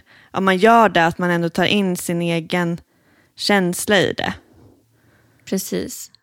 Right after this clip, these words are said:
Speaker 2: Ja, där kan jag gå tillbaka till mig själv, för jag tycker det är ju ett superbra tips. Och om jag ser f-,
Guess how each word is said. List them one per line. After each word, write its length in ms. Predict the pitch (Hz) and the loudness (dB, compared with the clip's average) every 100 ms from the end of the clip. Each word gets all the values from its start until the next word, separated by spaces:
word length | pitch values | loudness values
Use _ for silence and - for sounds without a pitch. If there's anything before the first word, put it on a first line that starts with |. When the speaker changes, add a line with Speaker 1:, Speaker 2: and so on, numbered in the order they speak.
| - | -4
Speaker 2:
Ja, 120 | 190 | -2
där 140 | 196 | -2
kan 160 | 202 240 | -2 -2
jag 180 | 220 202 | -2 -2
gå 120 | 202 | -6
tillbaka 440 | - 202 196 190 | -10 -8 -8 -10
till 140 | 202 180 | -10 -6
mig 120 | 175 | -6
själv, 440 | - 233 220 214 - | -4 -2 0 -2 -10
för 160 | - 208 | -10 -10
jag 100 | 190 | -10
tycker 200 | - 190 | -10 -8
det 140 | 208 | -6
är 40 | |
ju 80 | 202 | -6
ett 100 | 190 | -6
superbra 400 | - 180 180 190 | -8 -8 -4 -2
tips. 360 | 196 190 - - - - _ | -2 -6 -6 -14 -20 -20 _
Och 500 | - 185 180 175 165 - _ | -4 0 2 0 -2 -6 _
om 120 | 196 | -6
jag 100 | 185 | -4
ser 140 | 180 180 | -4 -6
f-, 160 | - | -8